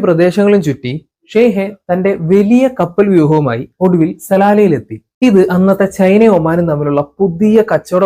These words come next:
ബന്ധങ്ങൾക്ക് തുടക്കം കുറിച്ചു. അത് ഇന്നും തുടർന്നുകൊണ്ടിരിക്കുന്നു. ഷെയ്ഹയുടെ ആ യാത്ര ചൈനക്ക് പുതിയ ഒരു കടൽ വഴി ഒരുക്കി കൊടുത്തു. ഇത് പിന്നീട് മാരിടൈം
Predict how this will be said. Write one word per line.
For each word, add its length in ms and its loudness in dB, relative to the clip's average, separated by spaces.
ബന്ധങ്ങൾക്ക് 460 -10
തുടക്കം 300 -2
കുറിച്ചു. 240 -10
അത് 180 2
ഇന്നും 240 2
തുടർന്നുകൊണ്ടിരിക്കുന്നു. 760 -2
ഷെയ്ഹയുടെ 500 4
ആ 20 2
യാത്ര 300 -6
ചൈനക്ക് 400 -4
പുതിയ 360 2
ഒരു 120 -2
കടൽ 260 -2
വഴി 220 2
ഒരുക്കി 260 -6
കൊടുത്തു. 260 -10
ഇത് 180 2
പിന്നീട് 420 2
മാരിടൈം 680 0